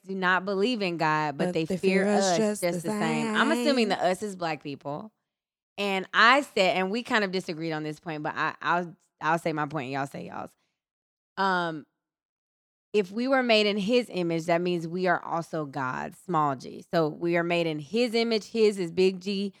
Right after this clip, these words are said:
Speaker 1: We as black people, black men and women, are small g gods. And so most intellects may not believe in God, but they still fear us like we're gods.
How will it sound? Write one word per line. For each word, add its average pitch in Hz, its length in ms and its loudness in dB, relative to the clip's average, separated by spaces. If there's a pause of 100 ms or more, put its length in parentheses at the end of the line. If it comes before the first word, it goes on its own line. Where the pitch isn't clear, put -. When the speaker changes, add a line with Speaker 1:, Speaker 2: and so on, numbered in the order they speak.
(400)
Speaker 1:
We 226 220 0
as 175 220 2
black 175 480 4 (120)
people, 160 400 -2
black 160 300 0
men 165 160 -2
and 156 100 -2
women, 151 280 -2
are 151 160 0
small 151 460 0
g 139 240 -6
gods. 113 560 -6 (440)
And 180 160 -2
so 170 400 4 (260)
most 214 300 4
intellects 214 480 -2
may 202 140 -2
not 175 180 4
believe 180 260 -2
in 160 160 -4
God, 175 380 4
but 170 160 -2
they 170 100 0
still 170 380 -2
fear - 440 -4
us 165 280 -4
like 151 280 -2
we're 139 140 -4
gods. 117 500 -6